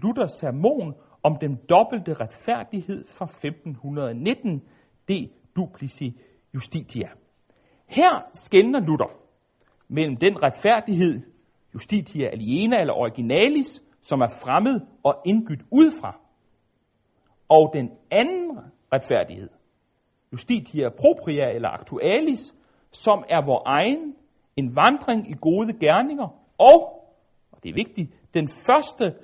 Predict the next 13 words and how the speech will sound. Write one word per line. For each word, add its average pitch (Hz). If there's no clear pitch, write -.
retfærdigheds 165
fru-, -
værk 180
og 135
frugt 233
og 196
en 175
følge 127
af 127
den. -
Den 185
anden 320
retfærdighed 202